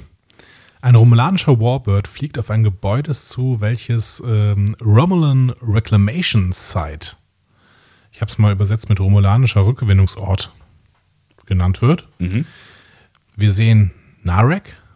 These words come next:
Speaker 1: oder Narek, gespielt von Harry Treadaway,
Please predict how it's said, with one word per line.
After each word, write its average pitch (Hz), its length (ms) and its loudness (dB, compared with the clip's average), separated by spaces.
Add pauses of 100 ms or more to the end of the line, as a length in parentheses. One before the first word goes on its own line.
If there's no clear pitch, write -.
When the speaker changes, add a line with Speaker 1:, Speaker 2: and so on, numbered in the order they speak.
Speaker 1:
oder 95 140 0
Narek, 120 500 0 (800)
gespielt 104 260 -4
von 95 160 -2
Harry 98 200 0
Treadaway, 127 600 -2